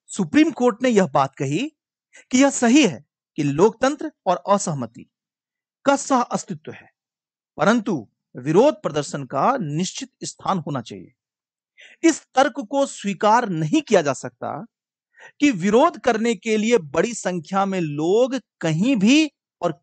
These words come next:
कभी भी जुट सकते हैं। सुप्रीम कोर्ट ने यह बात कही कि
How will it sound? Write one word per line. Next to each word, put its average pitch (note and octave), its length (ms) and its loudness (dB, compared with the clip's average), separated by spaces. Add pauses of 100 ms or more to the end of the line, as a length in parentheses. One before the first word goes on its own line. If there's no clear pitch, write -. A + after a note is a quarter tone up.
कभी G3 260 2
भी F#3 180 -2
जुट E3+ 200 -2
सकते - 320 -18
हैं। G2+ 160 -20 (1080)
सुप्रीम D#4 420 2
कोर्ट C#4+ 300 -2
ने D4 60 0
यह A#3 180 4
बात D#3 280 0
कही C3 300 -14 (1000)
कि D4 220 2